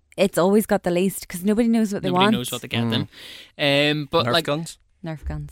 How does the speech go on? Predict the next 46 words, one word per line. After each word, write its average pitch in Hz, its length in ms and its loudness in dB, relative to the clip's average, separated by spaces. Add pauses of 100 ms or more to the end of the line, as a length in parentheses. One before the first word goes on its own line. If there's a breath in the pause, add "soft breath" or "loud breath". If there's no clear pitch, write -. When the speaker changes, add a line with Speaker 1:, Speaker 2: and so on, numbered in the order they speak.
Speaker 2:
I'm 185 120 -12
sure 269 180 2
you 254 160 4
find 120 300 0
that 120 120 0
with, 127 120 -8
like, 120 140 -2
your 120 80 -6
wee 117 100 -6
brother 113 240 -6
and 135 100 -6
stuff, - 240 -6
'cause 139 140 -4
whenever 147 340 0
I'm 123 160 0
going 120 200 -6
shopping 117 340 -6
for, 117 160 -8
like, 113 280 -10
uh, 110 380 -12
my 110 140 -10
nephews 117 400 -2
for 135 100 -8
Christmas 127 500 -2
or, 113 160 -6
or, 110 360 -4
or, 110 320 -8
um, 113 420 -8
Ashley's 127 400 -4
nephew 131 300 -4
or 131 60 -2
something, 127 240 -4
it 131 60 -8
gives 139 160 -4
you 160 60 2
a 147 40 -2
chance 117 280 -4
to 131 100 -8
get 123 120 -6
into 120 140 -8
the 117 100 -6
toy 117 220 -8
shops 139 280 -8
and 143 80 -4
be 127 60 -6
like, 117 180 -4